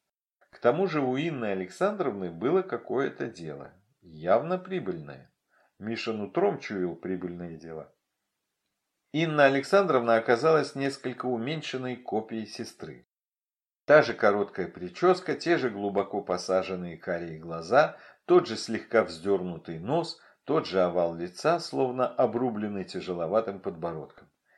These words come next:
Не красавица, но в целом симпатичная. Еще в машине перешли на «ты» и отказались от отчеств. Все вышло как-то очень естественно, без натяжек.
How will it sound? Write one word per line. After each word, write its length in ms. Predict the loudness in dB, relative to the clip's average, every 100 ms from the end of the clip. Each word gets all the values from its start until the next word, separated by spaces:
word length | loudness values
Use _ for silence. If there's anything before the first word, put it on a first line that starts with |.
| _ _
Не 200 | -8 -8
красавица, 880 | -2 -2 4 4 4 -2 -4 -6 -10 -12
но 160 | -10
в 80 | -10
целом 400 | -8 -4 -2 -4
симпатичная. 1040 | -8 -12 -8 -8 -8 -14 -16 -16 -16 -20 _ _ _ _ _ _ _ _ _ _ -4
Еще 320 | 0 4 6
в 40 |
машине 420 | 6 4 2 -2
перешли 460 | -2 -4 -4 -2 0
на 160 | 2 0
«ты» 240 | 0 -10
и 180 | -8 -6
отказались 720 | -6 -4 -4 2 0 0 -2
от 180 | -4 -4
отчеств. 560 | -10 -12 -18 -20 _ _ _ _ _ _ _ _ _
Все 300 | -2 6 6
вышло 360 | 6 0 0 2
как-то 380 | 4 2 4
очень 340 | 2 2 -2 -6
естественно, 720 | -6 -8 -6 -6 -6 -6 -6
без 300 | -6 -4 -4
натяжек. 540 | -4 -6 -6 -10 -12